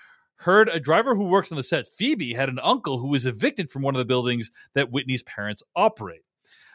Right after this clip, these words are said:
Upon meeting with an apologetic Phoebe, Whitney claims this is a problem she wants to make right.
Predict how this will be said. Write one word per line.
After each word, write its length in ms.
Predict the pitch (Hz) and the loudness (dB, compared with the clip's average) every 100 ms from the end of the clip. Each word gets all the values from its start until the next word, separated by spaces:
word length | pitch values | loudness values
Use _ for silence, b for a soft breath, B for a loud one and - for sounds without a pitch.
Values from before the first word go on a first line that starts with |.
| b | b
Upon 360 | 151 - 202 180 | -8 2 2 4
meeting 240 | 170 233 | 0 2
with 160 | 226 202 | 0 -2
an 60 | 151 | -4
apologetic 600 | - 165 170 156 135 123 | -4 0 0 2 -2 -2
Phoebe, 360 | 214 240 220 | -2 0 0
Whitney 280 | 185 185 170 | -2 -4 -6
claims 280 | - 156 139 | -4 -4 -4
this 120 | 127 | -6
is 80 | 123 | -8
a 40 | |
problem 300 | 123 131 120 | -2 0 0
she 100 | 117 | -4
wants 220 | 123 113 - | -6 -6 -6
to 60 | |
make 180 | 104 - | -10 0
right. 240 | 147 170 | 2 2